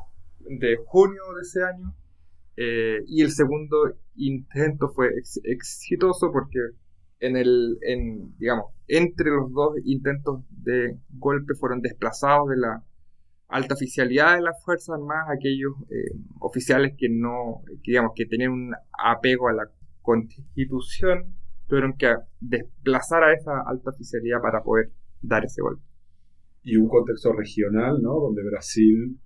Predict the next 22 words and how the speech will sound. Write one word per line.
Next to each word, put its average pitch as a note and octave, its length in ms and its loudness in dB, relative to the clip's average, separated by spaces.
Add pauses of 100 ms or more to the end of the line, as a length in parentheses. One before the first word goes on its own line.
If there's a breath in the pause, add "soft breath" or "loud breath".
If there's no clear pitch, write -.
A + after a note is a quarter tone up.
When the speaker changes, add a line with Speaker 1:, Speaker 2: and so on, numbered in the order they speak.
(120)
Speaker 2:
ya F#2+ 460 -8 (760)
una G2+ 180 -6
dictadura. B2+ 680 4 (880)
Speaker 1:
Sí, F3 400 2 (140)
eh, D3 360 4
y E3 140 4
además D#3 480 2
a E3 80 2
eso F3 160 -4
se E3 140 -2
le, D#3+ 100 2 (160)
se D#3 200 -2
le D3 120 2
suma E3 320 -2
el D3 280 -2
hecho D#3 260 -2
de D3 160 0
que, C3 360 0
bueno, A#2+ 280 0 (180)
precisamente, C#3 800 2 (420)
eh, G#2 260 2 (1000)
pocos E3 440 4